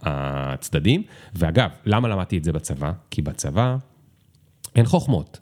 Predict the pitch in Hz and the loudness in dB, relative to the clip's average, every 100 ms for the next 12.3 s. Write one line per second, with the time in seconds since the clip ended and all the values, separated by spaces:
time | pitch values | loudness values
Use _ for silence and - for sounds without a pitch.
0 | _ 101 92 120 170 175 165 151 139 123 | _ 0 4 4 4 2 0 0 2 2
1 | 123 113 117 110 104 95 101 98 101 104 | 2 2 2 2 2 2 0 0 0 2
2 | 131 165 170 214 185 151 170 175 185 151 | 2 0 2 2 2 0 2 4 4 2
3 | 156 156 - 151 151 143 131 117 120 107 | 0 -4 0 2 2 2 0 2 0 0
4 | 104 - - - 120 120 135 131 120 113 | 0 -2 -10 -2 2 4 4 2 2 2
5 | 101 85 80 92 - - - - 139 104 | 2 0 0 0 -4 -16 -20 2 4 6
6 | 87 - - 131 160 160 131 - _ - | 2 0 0 2 2 0 -2 -6 _ -12
7 | - 90 92 90 87 85 82 85 85 87 | -2 -2 0 0 0 0 2 2 0 -2
8 | 82 73 98 135 123 156 311 311 - - | 0 0 0 0 -2 0 0 0 -6 0
9 | 185 233 151 127 175 170 151 139 165 104 | 2 2 2 2 0 0 2 2 2 0
10 | - 110 - 113 120 120 120 - - - | 0 -2 0 0 2 2 0 -6 -20 -18
11 | - 117 170 127 - _ - 127 135 139 | 2 6 6 4 -8 _ 6 6 8 6
12 | 180 117 | 6 2